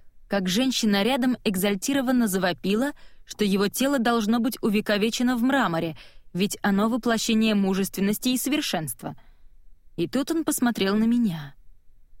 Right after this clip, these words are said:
Голубые глаза его сияли, как звёзды. Это был самый яркий,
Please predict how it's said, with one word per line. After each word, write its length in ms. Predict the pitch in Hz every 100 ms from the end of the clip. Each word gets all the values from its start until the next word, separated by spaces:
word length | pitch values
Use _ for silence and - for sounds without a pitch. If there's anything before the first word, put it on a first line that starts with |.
| -
Голубые 500 | 156 170 165 175 170
глаза 360 | 170 175 156 190
его 240 | 196 196
сияли, 520 | 214 - 180 175 170
как 240 | 175 196 180
звёзды. 600 | 185 240 220 156 160 156 - - - - -
Это 200 | 190 208
был 200 | 214 214
самый 420 | - 233 233 240
яркий, 600 | 202 214 214 214 247